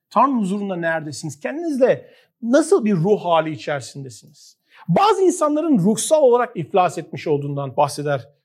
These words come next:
kutsal yazılar. İşte bu noktada kaçınılmaz olarak Tanrı'ya gideriz. Birçoğumuz Rab'be böyle geldik, öyle değil mi? Birçoğumuz kiliseye böyle geldik. Bir noktada fark ettik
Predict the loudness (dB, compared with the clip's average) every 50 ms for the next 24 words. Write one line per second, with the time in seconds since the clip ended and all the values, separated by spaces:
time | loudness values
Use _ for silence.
0 | _ _ -6 -6 -4 -2 0 0 2 2 0 -4 -6 -8 -10 -12 -10 -10 -4 2
1 | 4 4 2 2 -2 -18 -20 _ _ -2 2 4 4 6 6 4 4 2 0 -2
2 | -2 -2 0 0 0 0 -2 -6 _ _ _ _ _ -2 -2 -2 -2 0 0 2
3 | 4 4 4 4 2 2 2 0 2 2 0 -2 -2 -4 -4 -4 -2 -2 -4 -4
4 | -6 -6 -8 -14 -16 -20 -20 -20 -20 -20 _ _ _ _ _ _ 0 0 0 2
5 | 4 4 6 6 6 4 2 -2 -2 -2 2 2 2 2 0 -2 -2 -2 0 2
6 | 2 2 2 2 0 -4 -4 -2 -2 0 2 0 2 4 4 4 2 2 -2 -6
7 | -6 -6 -6 -4 -2 -2 0 2 4 4 4 2 2 2 0 0 0 -2 -6 -14
8 | -18 -18 -10 -4 2 4 4 6 6 4 4 2 0 -4 0 0 0 0 -2 -6
9 | _ _ _ 0 2 2 2 0 -4 -8 -6 -8 -10 -12 -12 _